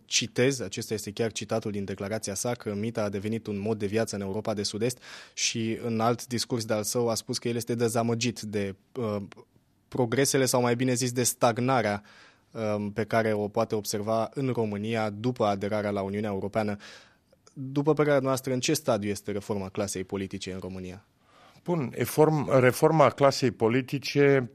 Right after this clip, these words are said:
Speaker 2: uh, nu se poate face prin, nici prin decret, nici prin lege, ci prin alegeri. Uh, una din marile bătălii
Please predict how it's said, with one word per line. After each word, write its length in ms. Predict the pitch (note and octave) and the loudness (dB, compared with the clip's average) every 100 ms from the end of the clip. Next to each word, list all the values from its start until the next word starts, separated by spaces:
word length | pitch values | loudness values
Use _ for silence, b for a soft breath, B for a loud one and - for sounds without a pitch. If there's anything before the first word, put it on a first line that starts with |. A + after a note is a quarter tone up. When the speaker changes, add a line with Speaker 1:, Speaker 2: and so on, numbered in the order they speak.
| - | -8
Speaker 2:
uh, 460 | - B2 B2 B2 | 0 4 6 6
nu 160 | A#2+ C3+ | 4 2
se 200 | B2 C#3 | 0 -2
poate 380 | B2+ C3+ B2+ B2+ | 4 4 4 2
face 600 | - B2+ B2 - B2+ B2+ | 2 2 2 0 0 0
prin, 500 | B2 B2 B2 A#2+ A#2 | 0 -2 0 0 0
nici 220 | C3 - | 0 -4
prin 300 | - B2 A2+ | -2 0 4
decret, 500 | A2 G#2+ B2+ C#3 C3+ | 4 2 2 0 0
nici 320 | C3+ C3+ - | -2 -2 -4
prin 300 | - C3+ C#3 | -2 0 2
lege, 440 | B2+ D#2+ C2+ - - _ _ _ | 2 2 -2 -10 -12 _ _ _
ci 120 | - | -12
prin 200 | - C#3+ | -8 4
alegeri. 580 | D3 C#3+ G#2 C#2+ C2+ - _ _ _ b b b b b b b b b _ | 6 8 6 2 -8 -10 _ _ _ b b b b b b b b b _
Uh, 600 | _ - A2 A2 G#2 G2+ | _ 2 6 8 10 8
una 280 | - D3 D3 | 6 8 8
din 160 | A2+ A#2+ | 8 4
marile 420 | C3 E3+ C#3 A2+ | 10 10 10 6
bătălii 720 | F2 G2 - G2+ G2 D#2 - | 6 2 4 2 2 -2 -6